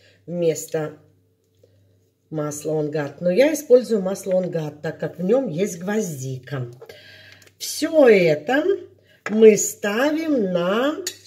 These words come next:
огонь. Мед, корица, мускатный орех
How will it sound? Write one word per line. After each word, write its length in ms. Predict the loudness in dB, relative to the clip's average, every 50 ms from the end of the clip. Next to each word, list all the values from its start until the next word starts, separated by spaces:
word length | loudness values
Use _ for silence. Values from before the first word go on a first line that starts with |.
| -12 -8
огонь. 680 | -6 -6 -4 -4 -4 -2 0 2 0 0 0 -4 -12 -14 _ _ _ _ _ _ _ _ _ _ _ _ _ _ _ _ _ _ _ _ _ _ _ _ _ _ _ _ _ _ _ _ _ _ _ _ _ _ _ _ _ _ _ _ _ _ _ _ _ _ _ _ _ _ 0
Мед, 760 | 2 6 6 8 8 8 10 10 10 10 10 8 6 2 -16 -18 -20 _ _ _ _ _ _ _ _ _ _ _ _ _ _ _ _ _ _
корица, 1040 | 2 6 6 6 6 4 0 -4 -6 -6 -6 -4 -4 -2 2 4 4 4 4 0 -2 -8 -14 _ _ _ -20 _ _ _ _ _ _ _ _ _ -4
мускатный 880 | -4 -2 -2 -2 2 6 8 8 8 8 4 2 2 2 2 2 0 -2
орех 720 | -2 0 0 0 0 -2 -4 -6 -4 0 4 4 4 4